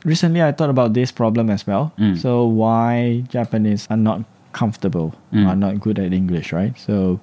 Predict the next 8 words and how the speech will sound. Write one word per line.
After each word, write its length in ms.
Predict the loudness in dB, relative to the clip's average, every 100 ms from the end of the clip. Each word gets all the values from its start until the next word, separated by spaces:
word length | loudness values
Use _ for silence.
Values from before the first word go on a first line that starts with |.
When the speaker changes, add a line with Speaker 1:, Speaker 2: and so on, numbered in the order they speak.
| -8
Speaker 1:
how 300 | -2 2 2
they 80 | 2
can 220 | 0 -4
change, 640 | -4 -2 -2 -2 -6 -14 -10 -2
Speaker 2:
Mm-hmm. 260 | 2 2 0 -8 -20 -20 -20 -12
Speaker 1:
uh, 400 | -6 -2 -2 -2 -4 -4
to, 120 | -4
to, 460 | 0 2 4 2